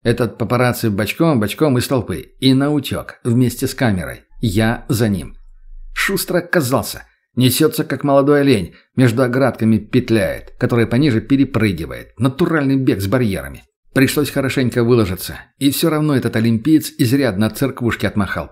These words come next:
пока я его достал. Завалил, по почкам выдал для острански, аккуратно, чтобы следов не осталось. Он лежит, не трепыхается, я камерой занимаюсь. Гляжу,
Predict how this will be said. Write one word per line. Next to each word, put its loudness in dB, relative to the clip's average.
пока 0
я 2
его 0
достал. -6
Завалил, 2
по 0
почкам 0
выдал 2
для 2
острански, -2
аккуратно, 0
чтобы 0
следов 0
не -2
осталось. -6
Он 2
лежит, 2
не 4
трепыхается, -2
я -2
камерой -2
занимаюсь. -6
Гляжу, 0